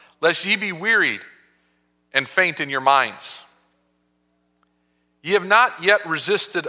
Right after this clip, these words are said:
unto blood, striving against sin. Ye have forgotten the exhortation which speaketh unto you as unto children. My son,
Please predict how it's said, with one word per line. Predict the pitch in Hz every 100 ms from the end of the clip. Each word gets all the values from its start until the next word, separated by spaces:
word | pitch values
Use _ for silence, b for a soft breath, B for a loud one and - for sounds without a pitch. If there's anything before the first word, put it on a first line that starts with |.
| -
unto | 139 139 143
blood, | 131 143 123 95 - - _ _ _ _
striving | - - 165 180 175 160
against | 147 139 127
sin. | - - 131 95 - _ _ _ _ _ _ _ _
Ye | 147
have | 202 196
forgotten | 202 165 196 226 202
the | 190
exhortation | 175 180 156 175 175 170
which | 147 -
speaketh | - - 208 214 - 139 - -
unto | 139 131 143
you | 135 135 143 B B -
as | 127
unto | 160 147 147
children. | - 165 131 117 98 b b b _
My | 147 165
son, | - - 202 147 107